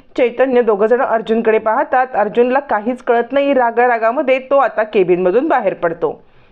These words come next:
मग आता अर्जुन चिडून कारमध्ये बसतो. इकडे आता कल्पनाने वेगळी भाजी बनवून पूर्णाजीचं ताट वाढलेलं असतं. पूर्णाजी म्हणते, कल्पना, "घाईघाईमध्ये भाजी बनवलीस, पण खरंच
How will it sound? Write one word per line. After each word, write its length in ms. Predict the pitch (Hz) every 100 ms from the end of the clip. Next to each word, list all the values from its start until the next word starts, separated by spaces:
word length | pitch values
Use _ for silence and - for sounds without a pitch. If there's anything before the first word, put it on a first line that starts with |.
| _
मग 200 | 330 370
आता 220 | 339 254 254
अर्जुन 420 | 202 202 220 220
चिडून 300 | 285 240 247
कारमध्ये 480 | 240 180 170 165 160
बसतो. 440 | 151 - 151 143 - - _ _ _
इकडे 240 | 294 320 311
आता 300 | 359 370 311
कल्पनाने 800 | 320 220 214 214 277 233 240 - _
वेगळी 360 | 220 214 226 285
भाजी 300 | 302 196 214
बनवून 300 | 285 214 233
पूर्णाजीचं 600 | 233 196 185 214 233 277
ताट 340 | 277 185 190
वाढलेलं 400 | 185 170 170 165
असतं. 280 | 165 - 160 - _ _ _
पूर्णाजी 400 | 202 190 185 196
म्हणते, 540 | 226 254 240 240 - -
कल्पना, 400 | 202 185 233 196 - - _
"घाईघाईमध्ये 800 | 269 294 294 294 277 277 330 339
भाजी 340 | 302 254 202 233
बनवलीस, 520 | 220 226 285 247 247
पण 160 | 254 254
खरंच 300 | 262 202 -